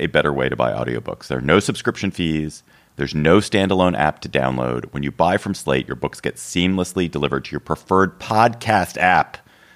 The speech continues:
the same place you're hearing this show. So it's not like, "Where is it? Where can I find it? Where did that book go?" Plus, every purchase supports the distinctive independent journalism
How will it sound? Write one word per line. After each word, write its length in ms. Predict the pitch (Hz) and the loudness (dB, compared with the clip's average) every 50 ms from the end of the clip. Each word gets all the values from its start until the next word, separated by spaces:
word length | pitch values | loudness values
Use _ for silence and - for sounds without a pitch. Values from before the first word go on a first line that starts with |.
| _ - | _ -10
the 80 | 87 | -10
same 280 | 82 - - 98 104 104 | -8 -4 0 0 0 0
place 240 | - - 110 107 - | 2 2 0 2 2
you're 120 | 104 98 | 0 0
hearing 300 | 85 104 101 98 98 98 | 0 2 0 2 0 0
this 100 | 95 - | -2 -4
show. 480 | - - - 104 101 101 95 82 65 60 | -4 -2 2 4 4 6 6 4 2 0
So 180 | - - 73 | -4 -4 -6
it's 140 | 76 - - | -6 -4 -4
not 260 | 85 87 90 90 - - - - - - _ - | 0 2 2 2 0 -2 -14 -20 -20 -20 _ -4
like, 180 | - 82 82 - | 0 0 0 0
"Where 440 | 58 69 82 85 90 90 92 95 - - _ | 0 0 2 4 4 4 4 2 0 -4 _
is 200 | - 98 110 95 | 0 2 2 4
it? 180 | 110 101 85 - | 4 4 2 2
Where 180 | 78 82 85 - | 2 0 0 2
can 120 | - 87 | 0 0
I 60 | 85 82 | -2 -2
find 360 | - - 87 87 92 87 85 | 0 0 0 2 2 2 0
it? 140 | - - - | 0 0 2
Where 160 | 80 82 85 | 2 2 2
did 120 | 90 82 | 2 0
that 220 | 92 87 85 - - | 0 -2 -2 0 -2
book 200 | 95 92 - - | -2 -2 -2 -2
go?" 380 | 85 80 73 67 53 52 - _ _ _ _ _ _ _ _ _ _ _ _ _ _ - | -2 -2 -2 -2 -4 -6 -12 _ _ _ _ _ _ _ _ _ _ _ _ _ _ -8
Plus, 600 | - - 120 107 95 - - - - - - - _ _ _ _ _ _ - | -2 0 2 2 0 -2 -8 -10 -12 -14 -16 -20 _ _ _ _ _ _ -2
every 240 | 95 90 101 101 90 | -2 0 2 0 0
purchase 380 | - - 85 - - 80 - | 0 -2 -2 0 0 -4 -4
supports 400 | - - - - 80 78 - - | -4 -6 -4 -2 -2 -2 -2 -4
the 100 | - - | -10 -8
distinctive 800 | - 82 - - - - - 101 92 92 - - 87 82 78 - - | -6 -6 -6 -8 -10 -6 0 0 0 0 0 0 -2 -2 -2 -4 -4
independent 500 | - 80 76 85 - 90 82 78 78 69 - | -4 -2 -2 -2 -2 -2 -4 -2 -4 -4 -4
journalism 640 | - 69 69 69 64 65 65 - 67 64 64 64 | -4 -4 -2 -2 -2 -4 -4 -4 -4 -4 -4 -6